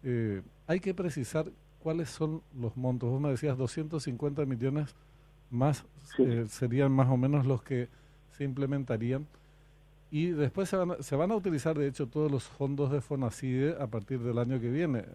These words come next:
Speaker 1: Este año los fondos están garantizados para los distintos, eh, programas. Ahora, el año que viene, vamos a situar en el dos mil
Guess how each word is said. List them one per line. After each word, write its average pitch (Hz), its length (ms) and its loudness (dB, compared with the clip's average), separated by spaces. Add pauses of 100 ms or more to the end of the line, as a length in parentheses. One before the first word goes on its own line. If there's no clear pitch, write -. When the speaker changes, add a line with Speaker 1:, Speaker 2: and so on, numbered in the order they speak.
(240)
Speaker 1:
Este 113 200 0
año 165 320 4
los 120 220 0
fondos 135 420 -2
están 131 280 0
garantizados 127 600 0
para 123 160 0
los 120 120 0
distintos, 120 640 -2 (420)
eh, 110 320 -2
programas. 104 580 0
Ahora, 147 200 0
el 165 80 0
año 214 240 -2
que 147 80 -2
viene, 104 260 -4 (640)
vamos 143 260 -2
a - 40 -12
situar 131 240 -4
en 143 140 -2
el 131 60 -4
dos 120 140 -4
mil 127 220 -2